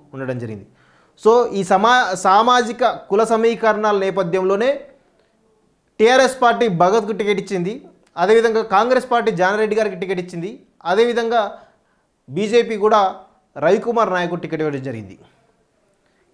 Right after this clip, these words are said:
కానీ ఇక్కడ ఎవరు గెలుస్తారో ఎవరు గెలవరో చెప్పలేని పరిస్థితి. ప్రస్తుతం ఈరోజు అంపశయ్య మీద ఉన్నటువంటి కాంగ్రెస్ పార్టీకి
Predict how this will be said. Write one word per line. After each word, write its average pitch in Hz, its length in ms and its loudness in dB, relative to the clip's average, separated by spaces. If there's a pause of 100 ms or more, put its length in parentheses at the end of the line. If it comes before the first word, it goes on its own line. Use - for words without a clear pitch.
కానీ 262 280 2 (280)
ఇక్కడ 233 460 2 (440)
ఎవరు 214 280 4
గెలుస్తారో 240 760 4
ఎవరు 214 280 2
గెలవరో 214 720 2 (260)
చెప్పలేని 220 440 -2
పరిస్థితి. 165 560 -8 (1160)
ప్రస్తుతం 262 560 0 (600)
ఈరోజు 240 260 2
అంపశయ్య 247 640 2
మీద 240 180 0
ఉన్నటువంటి 226 540 0
కాంగ్రెస్ 233 640 0
పార్టీకి 240 640 -4